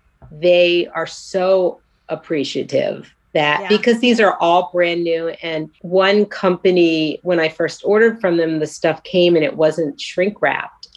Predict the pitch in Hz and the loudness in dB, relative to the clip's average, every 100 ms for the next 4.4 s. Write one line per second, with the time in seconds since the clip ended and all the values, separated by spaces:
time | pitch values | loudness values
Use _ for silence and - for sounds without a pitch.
0 | - 165 160 151 147 139 _ _ _ - | -4 0 2 2 0 -4 _ _ _ -8
1 | - 170 151 175 202 202 - - 156 151 | -2 -2 0 0 0 -2 -6 -2 0 0
2 | 139 - 170 147 160 160 156 147 - 185 | 0 -2 2 4 4 4 4 0 -4 -16
3 | - 175 170 - 196 208 - 170 147 147 | -4 -2 0 0 0 0 -2 -4 -2 -4
4 | 143 151 139 | -4 -4 -4